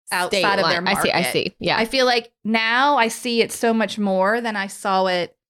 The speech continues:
Speaker 2: before. Like, yes,
Speaker 1: Mm-hmm.
Speaker 2: from the moment I got my license in two thousand five, people have tried to recruit me to be on their team or at their brokerage locally.
Speaker 1: Sure.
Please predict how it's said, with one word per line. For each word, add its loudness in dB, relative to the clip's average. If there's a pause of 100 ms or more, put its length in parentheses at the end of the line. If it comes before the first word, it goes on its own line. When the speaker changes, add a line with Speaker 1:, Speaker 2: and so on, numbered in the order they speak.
(260)
Speaker 2:
before. 0
Like, 4 (140)
yes, 2
Speaker 1:
Mm-hmm. -2 (220)
Speaker 2:
from 2
the 0
moment 2
I 2
got 0
my 0
license -2
in -4
two -4
thousand -2
five, -2
people -2
have -4
tried 0
to -4
recruit -4
me -4
to -8
be -2
on -2
their -2
team -4
or -4
at -2
their -4
brokerage -6
locally. -4
Speaker 1:
Sure. -2